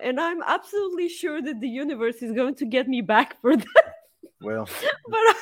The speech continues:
Speaker 1: I'm just so ridiculously proud of myself for that one. <laughs>
Speaker 2: Hey, more, more power to you. Guys, do us a favor. Hi-, hi-, uh, hit that like button. Also, you can send us a super chat, uh, or a humper chat. And, uh, if you leave a comment for after the show,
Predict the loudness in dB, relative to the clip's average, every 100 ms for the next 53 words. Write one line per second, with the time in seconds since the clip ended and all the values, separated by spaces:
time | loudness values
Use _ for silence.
0 | 10 10 6 -2 -4 -2 0 0 0 -4
1 | -4 -6 -6 -4 -4 0 2 2 0 0
2 | -2 2 2 2 0 0 2 4 4 2
3 | 0 -16 -4 2 2 4 8 8 8 8
4 | 8 6 -4 0 2 2 0 -4 -6 -20
5 | -2 8 8 8 4 0 -2 -4 -4 0
6 | 0 0 -4 -6 -8 -8 -8 -6 -4 -2
7 | -2 0 2 2 2 0 0 -4 -10 -4
8 | -2 -2 -4 -6 _ _ -10 -6 -6 -4
9 | -2 -4 -6 -8 -8 -8 -4 -2 -2 -6
10 | _ _ _ -8 -4 -2 0 4 4 2
11 | -2 -6 -8 -4 -4 -6 _ _ _ _
12 | _ _ -12 -8 -8 -6 -2 -2 -2 -6
13 | -18 -12 -6 -4 -4 -2 -2 -2 -4 -10
14 | -8 -6 -2 -2 -2 -6 -6 -2 -2 -2
15 | -8